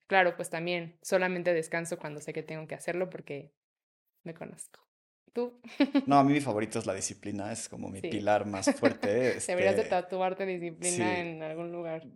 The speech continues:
Speaker 1: <laughs>
Speaker 2: Es
Speaker 1: en la
Speaker 2: fácil
Speaker 1: frente.
Speaker 2: para mí, o sea,
Speaker 1: <laughs>
Speaker 2: para mí es como, es, o sea, como dentro de mi esencia es lo más fácil de accionar la disciplina y también, pues, la disciplina la uso para esas otras cosas, ¿no? Para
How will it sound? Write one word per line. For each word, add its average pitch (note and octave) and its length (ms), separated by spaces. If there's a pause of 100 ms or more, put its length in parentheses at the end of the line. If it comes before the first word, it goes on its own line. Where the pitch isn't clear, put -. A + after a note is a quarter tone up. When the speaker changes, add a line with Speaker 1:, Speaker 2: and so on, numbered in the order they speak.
(120)
Speaker 1:
<laughs> - 320
Speaker 2:
Es D3 180
Speaker 1:
en G#3+ 100
la F3 80
Speaker 2:
fácil D3 140
Speaker 1:
frente. G3 160
Speaker 2:
para A#2 180
mí, C3 240 (160)
o C3+ 60
sea, C#3 120
Speaker 1:
<laughs> - 0
Speaker 2:
para C#3+ 160
mí E3 120
es F3+ 100
como, D3 320 (340)
es, - 340
o C3 80
sea, B2+ 100
como B2+ 200
dentro B2+ 240
de B2+ 60
mi B2+ 100
esencia C#3 400
es C#3 80
lo A#2+ 80
más A2 200
fácil A2 340
de F#2+ 320 (520)
accionar G#2+ 560
la A#2+ 100
disciplina G#2+ 600
y A#2 40
también, A2 460 (1300)
pues, A#2+ 220
la A#2 120
disciplina B2 480
la A2+ 140
uso A2+ 300
para G#2 240
esas G#2 240
otras G#2+ 260
cosas, G#2+ 360
¿no? G#2 240
Para G2+ 280